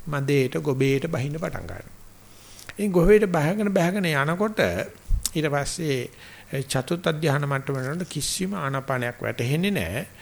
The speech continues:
තමන්ට තේරෙන පටන් අර ගන්නවා අභ්‍යවකාශයේ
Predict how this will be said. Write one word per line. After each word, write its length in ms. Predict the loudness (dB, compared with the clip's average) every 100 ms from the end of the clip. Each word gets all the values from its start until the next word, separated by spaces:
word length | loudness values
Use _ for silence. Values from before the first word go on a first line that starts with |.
| -20 -16
තමන්ට 400 | -4 -2 -2 -2
තේරෙන 400 | 0 2 2 0
පටන් 340 | 0 0 -2 0
අර 140 | 0
ගන්නවා 640 | 0 0 0 0 0 0 -2 -6 -14 -20 -20 -20 -20 -20 -20 -20 -20 -18 -10
අභ්‍යවකාශයේ 1040 | -6 -2 0 0 -2 -2 -2 0 -2 -2